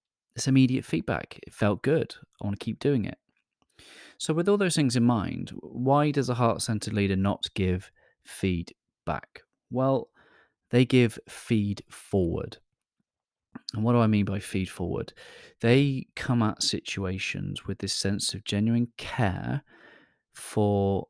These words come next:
people. They create a safe container. They create the greenhouse with which people can grow and thrive. And sometimes that requires the use of feed forward, which is essentially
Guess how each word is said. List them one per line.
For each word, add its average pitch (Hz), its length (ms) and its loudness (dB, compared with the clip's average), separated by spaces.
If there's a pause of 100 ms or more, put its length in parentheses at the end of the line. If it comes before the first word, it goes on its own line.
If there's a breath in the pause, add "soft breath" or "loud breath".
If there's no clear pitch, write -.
people. - 480 -6 (680)
They 104 120 -8
create 117 500 2
a 110 460 0
safe - 540 0
container. 98 800 -2 (220)
They 104 140 -2
create 117 400 0
the 120 80 0
greenhouse 101 580 2
with 98 260 -2
which - 300 0
people - 340 -6
can 98 200 -6
grow 98 400 2
and 95 140 -2
thrive. 101 460 2 (460 loud breath)
And 113 60 -4
sometimes 110 680 4
that 110 180 2
requires 92 720 -2
the 92 100 -4
use 90 340 -4
of - 80 -14
feed 90 280 -4
forward, 82 420 -4
which - 200 -4
is - 320 -4 (340 loud breath)
essentially 107 880 2